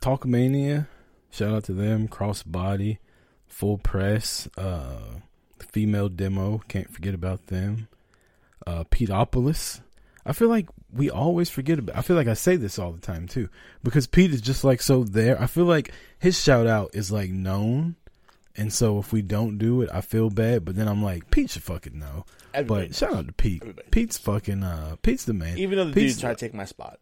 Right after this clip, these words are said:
Speaker 2: Even though he tried to take my spot.
Speaker 1: <laughs> Not a liver spot. Not my dog spot. Um, shout out to Pete. Shout out to, uh, David Kyle,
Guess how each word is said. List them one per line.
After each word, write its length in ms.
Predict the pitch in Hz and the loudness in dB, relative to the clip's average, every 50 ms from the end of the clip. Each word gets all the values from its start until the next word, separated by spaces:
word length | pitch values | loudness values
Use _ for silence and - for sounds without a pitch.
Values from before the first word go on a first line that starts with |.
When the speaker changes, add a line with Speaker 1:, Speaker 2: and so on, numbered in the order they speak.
| _ - | _ -14
Speaker 2:
Even 140 | 165 202 285 | -12 -10 -8
though 60 | 339 | -10
he 40 | 285 | -10
tried 220 | - - 302 285 | -8 -6 -8 -6
to 60 | - | -2
take 180 | - 233 214 - | -4 -4 -2 -2
my 60 | 185 175 | -6 -8
spot. 360 | - - 117 92 82 - - _ _ _ _ _ _ _ _ _ _ _ _ - - - | -8 -6 -6 -6 -6 -6 -12 _ _ _ _ _ _ _ _ _ _ _ _ -8 4 4
Speaker 1:
<laughs> 840 | - - - - - 120 107 - - - - - - _ _ - | 4 4 4 0 -4 -4 -4 -4 -8 -14 -20 -20 -20 _ _ -20
Not 260 | - - - 120 113 | -14 -12 -8 -8 -6
a 60 | 82 | -8
liver 320 | 69 65 - - 62 - - | -8 -6 -6 -6 -6 -6 -8
spot. 440 | - - - - - - - - - _ - - - _ - _ _ - | -8 -10 -8 -10 -12 -12 -12 -12 -14 _ -20 -20 -20 _ -20 _ _ -10
Not 200 | - - - - | -8 -8 -8 -8
my 140 | - - 98 | -10 -10 -12
dog 420 | 78 65 - 62 64 62 60 - | -8 -4 0 0 0 0 0 -2
spot. 420 | - - - - - 67 73 71 - - - - - - - - - - - - - | -4 -4 -2 -4 -6 -6 -6 -12 -14 -16 -20 -20 -20 -20 -20 -20 -20 -20 -14 -2 2
Um, 480 | 117 120 113 107 98 92 92 90 92 - - _ _ _ _ _ _ _ _ _ _ _ _ - | 4 4 4 4 2 0 -4 -6 -8 -12 -16 _ _ _ _ _ _ _ _ _ _ _ _ -10
shout 200 | - - 143 143 | -2 2 2 2
out 120 | 139 110 87 | 2 0 -2
to 60 | 104 | -4
Pete. 420 | - - 135 123 113 107 95 - - _ _ | 2 2 4 4 2 -4 -6 -8 -14 _ _
Shout 340 | - - - 131 113 117 113 | -18 -10 -8 -6 -4 -4 -4
out 240 | 107 104 98 73 - | -6 -8 -10 -12 -14
to, 540 | - - - 107 101 98 95 92 90 87 82 - - | -10 -8 -8 -6 -6 -8 -10 -10 -12 -14 -16 -16 -16
uh, 520 | - 95 90 87 85 76 69 64 58 55 58 57 53 _ _ _ _ _ _ _ _ _ _ _ _ _ _ _ _ _ _ _ _ - | -14 -14 -12 -12 -14 -16 -16 -18 -18 -20 -20 -20 -20 _ _ _ _ _ _ _ _ _ _ _ _ _ _ _ _ _ _ _ _ -4
David 340 | 117 120 120 117 101 101 - | -2 0 0 0 -2 -6 -10
Kyle, 760 | - - 107 104 104 98 98 98 92 92 92 90 90 92 | -10 -8 -6 -6 -4 -4 -6 -6 -8 -8 -10 -10 -12 -12